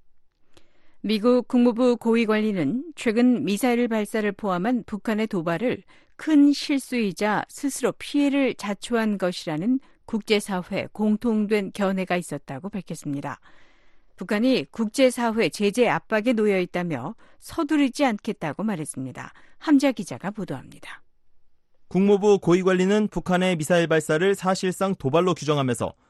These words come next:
Speaker 2: 북한의 전략이 무엇이든 작동하지 않고 있다고 말했습니다. 이 관리는 아세안 지역 안보 포럼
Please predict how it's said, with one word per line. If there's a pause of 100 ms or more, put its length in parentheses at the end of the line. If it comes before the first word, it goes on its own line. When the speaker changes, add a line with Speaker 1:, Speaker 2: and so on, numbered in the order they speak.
(160)
Speaker 2:
북한의
전략이
무엇이든 (240)
작동하지
않고
있다고
말했습니다. (500)
이
관리는
아세안
지역
안보
포럼